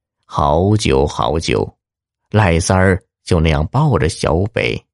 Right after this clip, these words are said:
脸贴着他的头发，小北的脸靠在赖三儿的胸口上，谁也没动，一直这样安静地抱着。过了很久，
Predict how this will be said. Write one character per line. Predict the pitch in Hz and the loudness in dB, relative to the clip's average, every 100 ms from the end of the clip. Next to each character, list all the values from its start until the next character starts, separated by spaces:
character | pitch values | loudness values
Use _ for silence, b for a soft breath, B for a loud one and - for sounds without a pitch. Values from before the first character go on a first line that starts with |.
| _ _ b | _ _ b
脸 | 123 110 87 135 180 _ - | 0 2 4 2 0 _ -4
贴 | 92 | 0
着 | 78 | 0
他 | - | 0
的 | 78 76 | -2 -2
头 | - 60 82 190 | -4 -2 0 -2
发， | - - _ _ _ _ _ _ _ _ | -4 -12 _ _ _ _ _ _ _ _
小 | - - 196 | -6 -2 0
北 | 294 113 | 2 0
的 | 190 | 2
脸 | 135 80 101 - | 2 2 0 -4
靠 | - 98 85 | -6 -2 0
在 | 80 | 2
赖 | 85 73 | 2 0
三 | - | -2
儿 | |
的 | 76 | -2
胸 | - - 214 254 | -2 -2 0 -2
口 | - - 69 80 | -4 -2 0 0
上， | 135 - _ _ _ _ _ _ - | -2 -4 _ _ _ _ _ _ -8
谁 | - - 80 | -4 0 0
也 | 92 101 - | 0 0 -2
没 | 58 65 | -2 -4
动， | - 143 _ _ B B | -6 -10 _ _ B B
一 | 101 76 | 0 0
直 | 69 73 87 180 - _ _ _ | 0 -2 0 0 -2 _ _ _
这 | - | -2
样 | 62 - - | -2 -4 -2
安 | 113 131 147 | 2 4 2
静 | - 104 | 0 -4
地 | - | -4
抱 | - - - - | -6 -8 -8 -14
着。 | - _ _ _ _ _ _ _ _ _ _ _ _ _ _ _ _ _ _ _ _ | -20 _ _ _ _ _ _ _ _ _ _ _ _ _ _ _ _ _ _ _ _
过 | - 95 | -4 0
了 | 76 | 0
很 | - - 92 139 | 0 0 2 2
久， | 143 - 53 - | 2 0 0 -2